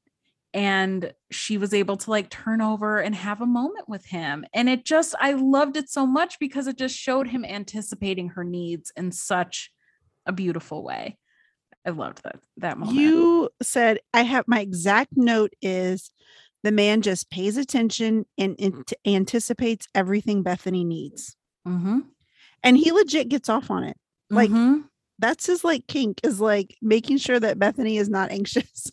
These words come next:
Speaker 2: <laughs>
Speaker 1: Yep. He loves it. And he loves being the one who can do it and the one
Speaker 2: Yes.
Speaker 1: who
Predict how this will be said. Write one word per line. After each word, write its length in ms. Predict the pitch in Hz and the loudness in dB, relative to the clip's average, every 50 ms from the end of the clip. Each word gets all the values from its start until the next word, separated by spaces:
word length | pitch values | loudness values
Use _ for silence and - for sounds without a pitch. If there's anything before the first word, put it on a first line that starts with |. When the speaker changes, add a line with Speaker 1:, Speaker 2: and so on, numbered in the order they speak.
| _ - | _ -10
Speaker 2:
<laughs> 80 | 381 - _ _ _ - - - | -12 -12 _ _ _ -20 -14 -10
Speaker 1:
Yep. 320 | 175 180 185 190 185 - - 240 - | -6 -4 -4 -4 -4 -6 -12 -20 -12
He 160 | _ - 226 | _ -6 -6
loves 540 | 208 214 208 202 202 208 202 202 185 185 - | -4 -4 -4 -2 0 2 2 2 0 -2 -6
it. 140 | 180 160 - | -6 -6 -4
And 120 | 226 233 240 | -2 -2 2
he 140 | 247 262 247 | 2 2 2
loves 420 | 226 226 226 233 247 269 254 240 | 2 2 0 0 0 -2 -6 -8
being 600 | 208 233 226 226 220 220 214 208 208 202 202 - _ _ _ _ _ _ _ _ _ _ - | -8 -8 -8 -6 -6 -6 -6 -6 -8 -10 -12 -14 _ _ _ _ _ _ _ _ _ _ -14
the 300 | 180 185 180 208 208 208 | -10 -4 0 2 2 2
one 480 | 196 180 180 175 170 170 170 165 165 175 | 2 2 0 -2 -2 -2 -4 -4 -6 -6
who 240 | 180 - - 185 170 | -8 -8 -8 -8 -8
can 500 | - - - 180 170 160 156 151 - - - | -8 -8 -8 -6 -6 -4 -6 -8 -10 -12 -10
do 220 | - 160 131 113 85 | -8 -6 -6 -4 -6
it 180 | 71 69 - - | -8 -8 -6 -4
and 160 | 180 202 196 | -2 0 0
the 60 | 185 | 0
one 400 | 180 170 175 233 180 180 175 180 | 0 0 2 2 2 2 0 -2
Speaker 2:
Yes. 0 | |
Speaker 1:
who 260 | 185 165 180 196 196 | -2 -2 -2 -2 -2